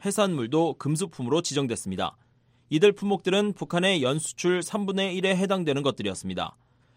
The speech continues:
한 달 뒤 유엔 안보리가 채택한 이삼칠오 호를 통해선 북한의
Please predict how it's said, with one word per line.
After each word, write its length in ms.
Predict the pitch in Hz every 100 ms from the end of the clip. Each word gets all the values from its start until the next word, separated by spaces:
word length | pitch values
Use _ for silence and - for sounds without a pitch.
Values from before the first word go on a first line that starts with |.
| _
한 160 | - 202
달 160 | 202 185
뒤 220 | 208 165
유엔 180 | 170 190
안보리가 380 | 180 180 175 170
채택한 600 | 165 170 160 180 185 175
이삼칠오 720 | 127 135 175 170 180 117 117
호를 240 | 156 185 175
통해선 380 | 143 123 90 80 _ _ -
북한의 400 | 117 127 156